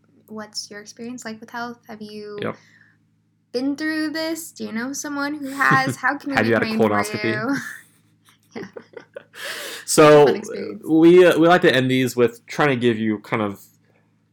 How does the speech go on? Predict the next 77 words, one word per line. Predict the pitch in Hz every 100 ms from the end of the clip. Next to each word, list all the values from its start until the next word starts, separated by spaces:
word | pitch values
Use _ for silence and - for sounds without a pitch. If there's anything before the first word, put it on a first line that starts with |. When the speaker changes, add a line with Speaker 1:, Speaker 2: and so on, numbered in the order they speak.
| _ _ _ _ _
Speaker 2:
uh, | 120 113 107 - -
like, | 107
a | 107
challenge. | - 110 117 117 117 - - 254
Speaker 1:
Yeah. | 240 233 - -
Well, | 220
I | 220
Speaker 2:
Um, | 294
Speaker 1:
think | 330 294
health | 285 262
especially, | 262 - 226 233 240 226 220 214
it | 220
can | 254 247
be | 240 233 240 - _
hard | 240 247 320 294 233
and | 233
debilitating | 226 226 254 254 254 226 214
to | 220
feel | 226
like | 214 214
you | 220
have | 220 214
any | 208 202
control | 220 208 - 208 208 214
over | 214 214
your | 214
own | 214 214
health. | 233 214 220 233 _
Speaker 2:
Yeah, | 233 311 110
you |
feel | 104 127
like | 123
you're | 107
alone. | 98 98 107
You | 113
feel | 113
like | 110
you | 104
really | 107
have, | 104 101 95 -
yeah, | 156 101
like, |
like | 101
I |
Speaker 1:
Yeah, | 277 254
Speaker 2:
said, | 220
you |
Speaker 1:
you | 220
Speaker 2:
have, | 208
Speaker 1:
don't | 220
Speaker 2:
you | 226
have | 240
Speaker 1:
really | 240
Speaker 2:
no | 240
Speaker 1:
know | 190
what | 202
Speaker 2:
power. |
Speaker 1:
the | 196
next | 226 208 - -
step | - 220 226
is, | 254 247 240 240 240
Speaker 2:
But | 147
it's | 226
Speaker 1:
and | 233
you |
don't | 240
know | 226
what | 226
Speaker 2:
not | 156
Speaker 1:
to | -
Speaker 2:
true. | 277 349
Speaker 1:
do. | - -
Speaker 2:
You | 233
do | 170
have | 151 -
power. | 110 - - -
Speaker 1:
Yeah. | 269 285 262 -